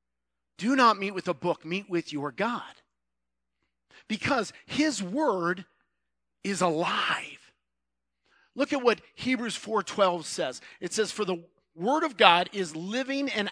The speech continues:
active, sharper than any two-edged sword, piercing to the division of soul and spirit,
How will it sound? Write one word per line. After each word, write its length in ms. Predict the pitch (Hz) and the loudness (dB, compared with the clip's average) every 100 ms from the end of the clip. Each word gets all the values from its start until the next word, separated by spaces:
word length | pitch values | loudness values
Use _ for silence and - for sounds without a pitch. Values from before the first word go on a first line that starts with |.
| - | -4
active, 720 | 190 202 208 - 139 156 165 - - | 0 0 -2 -8 -12 -12 -14 -20 -12
sharper 500 | - - 240 262 254 | -4 4 6 6 2
than 220 | 202 196 - | 0 -2 0
any 260 | 214 269 226 | 0 0 -2
two-edged 460 | - 233 208 185 | -4 6 6 6
sword, 600 | - - 202 156 139 170 - - - - | 0 -4 -2 -4 -6 -8 -12 -20 -14 -8
piercing 560 | - 277 302 - 233 | -2 -2 -2 -2 -4
to 140 | - 208 | -4 -2
the 200 | 185 151 _ - | -2 -4 _ -4
division 680 | 170 - 226 269 185 170 | -4 -4 -2 -2 -2 -2
of 160 | 175 151 | -4 -6
soul 520 | - - 208 220 254 202 | -4 0 4 4 4 0
and 160 | 196 | -4
spirit, 460 | - - 160 165 | -6 -6 -2 -2